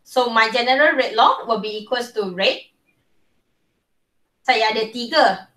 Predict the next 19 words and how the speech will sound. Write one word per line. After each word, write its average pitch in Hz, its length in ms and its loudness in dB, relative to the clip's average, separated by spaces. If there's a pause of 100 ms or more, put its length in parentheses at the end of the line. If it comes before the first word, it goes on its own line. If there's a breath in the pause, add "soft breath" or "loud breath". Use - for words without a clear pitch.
uh, 190 880 6 (160)
reactant. 202 560 -2
So 233 160 -4
I 202 240 0
will 196 80 0
have 196 240 -2
C 240 320 -12
O 247 320 2
to 214 80 -10
the 190 160 -6
power 190 240 0
of 190 240 -2
X, - 480 -2 (560)
N 254 320 0
O - 240 4
to - 80 -14
the 196 240 -4
power 190 240 2
of 190 240 -4